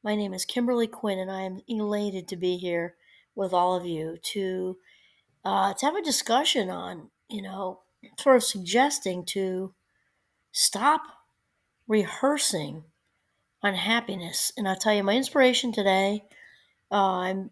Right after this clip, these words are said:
uh, is Richard Carlson. I'm back on a Richard Carlson jag. Only the thing with Richard Carlson is he's written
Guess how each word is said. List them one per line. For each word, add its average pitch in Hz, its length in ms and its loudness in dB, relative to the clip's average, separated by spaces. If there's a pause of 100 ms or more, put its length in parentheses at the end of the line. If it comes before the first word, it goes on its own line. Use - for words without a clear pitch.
uh, 160 500 -6
is 202 180 0
Richard 214 280 0
Carlson. 180 420 6
I'm 175 120 -2
back 190 200 2
on 180 80 -2
a 175 60 -4
Richard 185 280 -2
Carlson 190 420 2
jag. 180 240 2
Only 185 180 4
the 190 60 -4
thing 349 180 0
with 254 140 2
Richard 233 260 4
Carlson 208 460 2
is 160 180 0
he's 190 200 -2
written 214 340 2